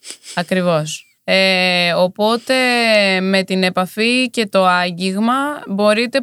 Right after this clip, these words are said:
πολύ περισσότερο να καταλάβετε τη θέση σας και το πώς θα κάνετε μία κίνηση και ακούγοντας βέβαια, παρά να, αν τη βλέπατε. Οπότε ο τρόπος που κάνουμε το μάθημα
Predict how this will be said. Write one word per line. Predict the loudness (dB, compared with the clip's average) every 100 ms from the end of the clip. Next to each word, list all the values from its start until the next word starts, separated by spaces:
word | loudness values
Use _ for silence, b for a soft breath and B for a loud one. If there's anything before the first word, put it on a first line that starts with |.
| -4
πολύ | -2 0 2 0 0
περισσότερο | 0 -2 -2 -2 -2 0 0
να | 0 0
καταλάβετε | -2 0 2 4 2 2 -2 -2 -4 -2
τη | -6
θέση | -4 0 2 2 0
σας | 0 0 0 -2 -2
και | 0 0 0
το | -4
πώς | 0 0 0
θα | -4
κάνετε | -2 -2 -4 -4 -4
μία | -2 -2 -4
κίνηση | -4 -4 -2 -2 0 -2 -6 b b b b b
και | 0 2
ακούγοντας | 2 -2 -2 0 0 -2 -2
βέβαια, | -2 -2 -2 -6 -8 -16 _ _
παρά | -2 0 0 0 0 0 0
να, | -2 -2 0 0 0 -2 -2 -4 -6 -8 -4
αν | -2 -2
τη | -2
βλέπατε. | 0 -2 -2 -8 -12 -20
Οπότε | _ -4 -4 -2 0 0 0 0 2
ο | 0
τρόπος | -2 -2 -4 -6
που | -4
κάνουμε | -2 -2 -2 -2
το | -2
μάθημα | 0 0 0 -4 -2 0 2 2